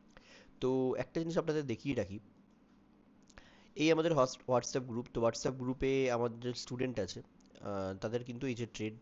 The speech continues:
আজকের ট্রেড এটা, ঠিক আছে? তো আপনি দেখতে পাচ্ছেন এখানে পজিশন, even কি আমি লাইভ একটা মিটিং করেছিলাম আমাদের লাইভ মার্কেট আওয়ার্সে, ঠিক আছে? দশটা সাতচল্লিশে। দশটা সাতচল্লিশে আমি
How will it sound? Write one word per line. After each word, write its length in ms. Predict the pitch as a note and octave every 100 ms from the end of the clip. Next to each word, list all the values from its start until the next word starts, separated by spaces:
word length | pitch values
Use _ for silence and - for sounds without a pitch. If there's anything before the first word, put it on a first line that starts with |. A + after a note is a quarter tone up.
| -
আজকের 280 | G#2+ - A2
ট্রেড 180 | - G#2+ -
এটা, 180 | F2+ G#2+ - -
ঠিক 140 | - G#2+
আছে? 180 | A#2 F2 - - - - - -
তো 100 | G2+ F#2+ F#2 F#2 F#2 F#2
আপনি 180 | - A2
দেখতে 240 | A#2 -
পাচ্ছেন 240 | B2 A2+ A#2
এখানে 180 | G#2+ G#2+ -
পজিশন, 340 | G2 F#2+ A#2+
even 240 | C#3 A2 A2 G#2+
কি 140 | A2+ A2 A2+ A2 G#2+ - - - - - -
আমি 140 | A#2+ B2+ A#2+ A2+
লাইভ 160 | A#2 C3+
একটা 200 | C3+ -
মিটিং 360 | C#3 B2+ C#3+ C#3+
করেছিলাম 440 | C#3 B2 - A#2 C#3
আমাদের 360 | G#2+ G2+ G#2+ G#2 G2+ F2+
লাইভ 200 | G#2+ G#2+
মার্কেট 360 | A2 G2+ G#2+ G#2+
আওয়ার্সে, 380 | G2 F#2+ -
ঠিক 140 | C3+ B2+
আছে? 120 | B2
দশটা 300 | G#2+ G2+ A2
সাতচল্লিশে। 560 | G#2+ F#2 - F#2+ F#2 F3+ - - - - - -
দশটা 220 | A2+ -
সাতচল্লিশে 440 | C3+ - A#2+ B2
আমি 420 | B2 A#2 D3 E3